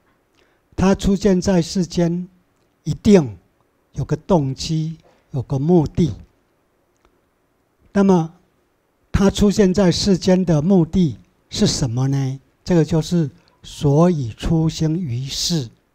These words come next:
的这个因啊。那么这里所说的是以无尽大悲尽哀三界，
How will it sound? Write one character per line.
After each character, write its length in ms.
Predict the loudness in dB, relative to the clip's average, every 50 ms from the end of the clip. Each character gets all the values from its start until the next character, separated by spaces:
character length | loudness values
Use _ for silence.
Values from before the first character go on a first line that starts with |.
| _ _ _ _ _ _ _
的 100 | -12 -12
这 140 | -8 -6 -4
个 80 | -4
因 420 | -4 -4 -2 -2 -2 -2 -4 -8 -12 _
啊。 300 | -12 -10 -10 -10 -12 _ _ _ _ _ _ _ _ _ _ _ _ _ _
那 140 | 0 2 2
么 100 | 2 2
这 160 | 4 4 4
里 100 | 4 4
所 240 | 0 0 0 -2 0
说 220 | 2 4 4 4
的 260 | 4 4 0 -2 -2 -4
是 380 | -4 -2 0 2 2 0 0 -4 _ _ _ _ _ _ _ _
以 360 | -6 -6 -4 -4 -4 -8 -10 -12 _ _ _ _ _ _ _
无 180 | 0 2 2 2
尽 280 | 2 2 0 0 0
大 200 | 0 2 0 0
悲 220 | 0 2 0 0 0
尽 320 | 0 -2 -2 -2 0 0
哀 160 | 0 0 -2
三 300 | -2 -2 -2 -2 -2 -2
界， 340 | -2 -2 -2 -4 -4 -4 -10